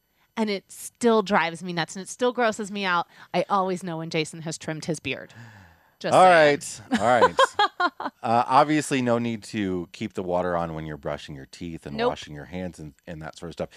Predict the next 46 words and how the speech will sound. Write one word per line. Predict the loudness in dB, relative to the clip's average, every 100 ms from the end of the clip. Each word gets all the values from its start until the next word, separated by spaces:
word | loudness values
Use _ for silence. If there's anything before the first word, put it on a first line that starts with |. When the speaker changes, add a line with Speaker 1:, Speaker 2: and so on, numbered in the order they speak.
| -20 -20 -20
Speaker 2:
Uh, | -12
here's | -8 -6
a | -6
tip | 0 0 0 0
I | 0
learned | 0 -2 -4
a |
long | -6 -4 -2 -4
time | -8 -8 -8
ago | -8 -10 -10
about | -10 -10 -8
washing | -8 -8 -10 -14
your | -16 -16
hands. | -18 -18 -18 -20 -20 _ _ _ _
Uh, | -14 -14 -16
I |
learned | -10 -6 -6 -4
this | -6 -6 -10 -12
from, | -10 -8 -10 -16 _
uh, | -14 -14 -18 _ _
there | -8
are | -8
a |
lot | -6 -8
of | -8 -12
soaps | -8 -8 -8 -18
to | -16
get | -16 -16 _ _
paint | -14 -14 -12
off | -12 -10 -12 _
and | -16 -14 -16 -20 _ _ -8
oils | -4 -2 -2
off | -2 -2 -4
that | -6
I've | -8 -10
used | -12 -12 -10 -12 -16
when | -14 -12
I've | -10 -14 -16 _ -16
been | -16
doing, | -14 -14 -12 -14 -16
you | -16
know, | -16
building | -14 -14 -12 -14 -12
sets | -6 -6 -6
or | -8
whatever. | -4 -4 -6